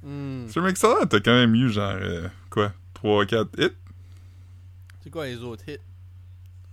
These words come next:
Speaker 2: Il y a eu My Posse's on Broadway.
Speaker 1: Ah, c'est vrai.
Speaker 2: Il y a eu, euh, Stick 'em on the Glass, qui est une tune à propos de être dans un char puis vouloir que les femmes mettent leur sein dans le vide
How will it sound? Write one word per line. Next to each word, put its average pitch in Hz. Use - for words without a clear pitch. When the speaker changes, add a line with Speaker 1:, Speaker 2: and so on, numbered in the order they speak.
Speaker 2:
Il 113
y 110
a 107
eu 113
My 107
Posse's 107
on 104
Broadway. 101
Speaker 1:
Ah, 135
c'est -
vrai. 135
Speaker 2:
Il 98
y -
a 104
eu, 110
euh, 98
Stick -
'em 110
on 110
the 104
Glass, 113
qui 107
est 98
une 104
tune 113
à 104
propos 113
de 90
être 107
dans 101
un 92
char 107
puis 104
vouloir 101
que 101
les 92
femmes 98
mettent 92
leur 95
sein 107
dans 98
le 92
vide -